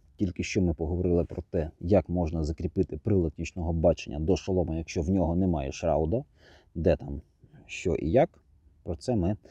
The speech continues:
поговорили, з'ясували. Так, зараз, дивіться, хлопці і дівчата, ми поговоримо про те, що воно таке, з чим його їдять, як його кріпити, як, е, керувати цим приладом,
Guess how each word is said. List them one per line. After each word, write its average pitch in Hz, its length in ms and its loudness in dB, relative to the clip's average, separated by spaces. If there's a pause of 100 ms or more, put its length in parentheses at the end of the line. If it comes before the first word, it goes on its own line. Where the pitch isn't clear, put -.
(720)
поговорили, 98 680 4 (360)
з'ясували. 82 640 -2
Так, 110 240 2
зараз, 80 420 4
дивіться, 90 340 2
хлопці 92 320 -4
і 80 40 -2
дівчата, 87 300 0
ми 90 120 0
поговоримо 90 600 2
про 95 160 -2
те, 87 140 -2
що - 240 0
воно 95 200 2
таке, 127 280 0
з - 40 -8
чим 92 340 0
його 90 200 4
їдять, 95 300 4 (360)
як 117 220 4
його 87 160 0
кріпити, 95 540 2 (120)
як, 101 240 2 (400)
е, 87 280 2
керувати 101 540 4
цим 95 220 -2
приладом, 123 540 2